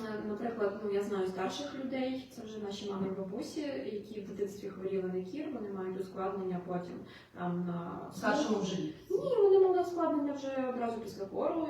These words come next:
Speaker 1: і якби досі воно триває. Е, там, наприклад, на вуха, на слух, е, ну, це найлегші насправді ускладнення, е, бо, е, хвороба, наприклад, якщо ми вже на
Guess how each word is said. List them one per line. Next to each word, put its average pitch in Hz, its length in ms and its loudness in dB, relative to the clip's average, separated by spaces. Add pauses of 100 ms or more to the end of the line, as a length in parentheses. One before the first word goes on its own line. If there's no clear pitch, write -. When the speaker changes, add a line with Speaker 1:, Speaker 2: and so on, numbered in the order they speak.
(120)
Speaker 1:
і 214 240 -6
якби 190 360 -4 (120)
досі 196 260 -2
воно 190 160 -4
триває. 208 460 -4 (840)
Е, 190 280 0
там, 185 240 0
наприклад, 180 380 -2 (100)
на 175 280 0 (100)
вуха, 247 520 0
на 202 60 -2
слух, 262 640 -8
е, 196 180 0 (100)
ну, 226 100 -4
це 226 180 -6
найлегші 190 460 -2
насправді 180 440 -6
ускладнення, 247 640 -2 (180)
е, 202 40 -10 (240)
бо, 208 260 -4 (640)
е, 190 180 -2 (100)
хвороба, 214 320 0
наприклад, 196 460 -2
якщо 202 280 2
ми 190 80 2
вже 190 100 0
на 185 140 0